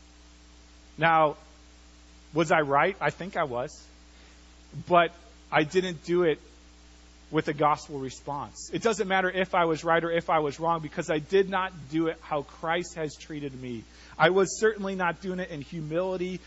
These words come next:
or gentleness or patience. I just wanted to win the battle. And because of that, I almost lost the war. I almost lost a relationship with this family.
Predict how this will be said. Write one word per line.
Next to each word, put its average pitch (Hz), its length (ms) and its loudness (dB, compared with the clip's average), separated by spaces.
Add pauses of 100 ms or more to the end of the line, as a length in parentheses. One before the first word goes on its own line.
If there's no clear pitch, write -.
(160)
or 143 140 -2
gentleness 175 800 -4
or 147 140 0
patience. 170 580 -8
I 156 140 2
just 214 420 -2
wanted 190 320 -4
to 170 80 -6
win 160 400 -4 (320)
the 156 140 2
battle. 147 420 4
And 147 80 -6
because 190 400 0
of 196 100 -2
that, 175 280 4
I 156 140 4
almost 175 460 -6
lost 160 440 -4
the 156 80 -8
war. 139 280 -6 (580)
I 165 160 4
almost 202 420 0
lost 180 340 4
a 175 60 -4
relationship 160 880 -4
with 156 160 -6
this 143 260 -4 (400)
family. 165 540 -4